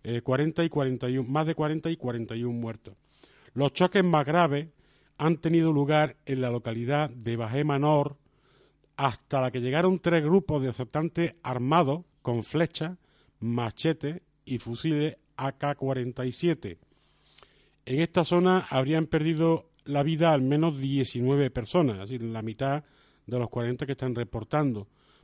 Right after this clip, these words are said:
víctimas de un modus operandi que se ha repetido también, al menos, en tres pueblos de la zona.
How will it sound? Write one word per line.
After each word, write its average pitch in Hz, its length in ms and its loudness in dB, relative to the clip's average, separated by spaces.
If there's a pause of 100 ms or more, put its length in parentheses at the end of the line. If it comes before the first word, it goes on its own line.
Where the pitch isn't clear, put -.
(120)
víctimas 170 480 2
de 160 80 4
un 160 140 4
modus 160 280 4
operandi 156 400 0
que 135 120 -2
se 139 140 -2
ha 135 60 0
repetido 143 460 -2
también, 127 400 -2 (120)
al 120 100 -4
menos, 123 320 0 (420)
en 117 160 -4
tres 135 200 -2
pueblos 131 420 0
de 120 80 -6
la 113 120 -6
zona. 123 380 -2